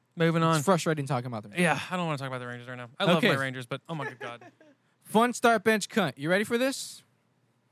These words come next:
Speaker 1: I'm excited.
Speaker 2: It's not what you think.
Speaker 1: I was
Speaker 2: It's
Speaker 1: like,
Speaker 2: not, it's
Speaker 1: "You
Speaker 2: not
Speaker 1: think
Speaker 2: what
Speaker 1: you're
Speaker 2: you're
Speaker 1: real
Speaker 2: thinking.
Speaker 1: slick." I'm excited.
Speaker 2: I'm not, it's not what you're thinking at
Speaker 1: What
Speaker 2: all.
Speaker 1: you got? You wanna go, like, two rounds each real quick?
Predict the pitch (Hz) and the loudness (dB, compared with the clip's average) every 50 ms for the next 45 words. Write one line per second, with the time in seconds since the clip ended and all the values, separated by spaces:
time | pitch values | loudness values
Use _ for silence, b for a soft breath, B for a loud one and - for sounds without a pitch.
0 | _ _ _ _ _ _ _ _ _ _ _ _ _ _ _ _ _ _ _ _ | _ _ _ _ _ _ _ _ _ _ _ _ _ _ _ _ _ _ _ _
1 | _ _ _ _ - 151 160 185 - - 147 151 - 123 196 208 208 214 214 196 | _ _ _ _ -14 -10 -8 -8 -4 0 2 2 2 4 4 4 6 4 4 2
2 | 180 170 - - 226 220 143 - 135 135 139 - 143 - 147 131 135 147 151 147 | -2 -4 -4 0 0 0 0 -2 -4 -2 2 2 2 2 2 0 -2 -2 0 2
3 | 151 160 165 160 156 165 170 160 147 156 170 170 165 - - 156 165 185 165 - | 4 4 4 4 2 0 0 2 2 4 2 2 2 -2 -6 -8 -6 -6 -6 -6
4 | 127 131 135 - - - 151 - 123 120 123 120 120 123 123 127 123 123 101 113 | -6 -6 -6 -6 -8 -8 -8 -8 -8 -10 -10 -10 -8 -4 -2 -2 -2 -2 -4 -6
5 | - - 127 117 117 110 110 117 113 113 113 110 110 110 107 107 104 101 - 131 | -8 -4 -2 -2 -2 -2 -2 -4 -6 -6 -6 -4 -4 -4 -4 -4 -4 -6 -8 -10
6 | 123 120 - - 170 180 185 190 196 190 185 160 - - 208 208 202 202 202 208 | -14 -14 -6 0 2 4 4 6 4 4 4 2 0 -2 -2 0 0 0 0 -2
7 | 196 208 226 240 - 240 233 220 247 240 240 240 | -2 -6 -8 -8 -10 -10 -10 -8 -8 -8 -8 -10